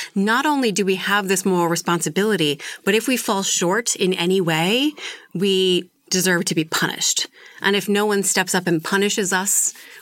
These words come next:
we will go ahead and just beat the crap out of ourselves instead. And I want to make clear that giving itself, being generous and attentive to other people's needs, is not the problem. The problem is that we do this in a context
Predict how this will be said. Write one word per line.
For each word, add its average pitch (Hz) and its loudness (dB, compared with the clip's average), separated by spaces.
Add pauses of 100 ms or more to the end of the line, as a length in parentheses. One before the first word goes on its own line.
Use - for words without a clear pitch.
we 185 2
will 180 2
go 175 0
ahead 165 0
and 156 0
just 160 -4
beat 165 0
the 156 -2
crap - -2
out 143 0
of 135 -6
ourselves - -2 (340)
instead. - -2 (460)
And 208 0
I 214 0
want 226 2
to 240 0
make 226 2
clear 247 0
that 180 0
giving 247 2
itself, - -2
being 180 2 (280)
generous 202 0
and 170 2
attentive 185 0
to 185 0
other 175 2
people's 180 0
needs, 185 0
is 202 -2
not 208 2
the 175 -2
problem. 196 -2 (400)
The 196 2
problem 254 0
is 180 2
that 175 0
we 170 0
do 277 0
this 165 0
in 226 4
a 170 2
context 233 0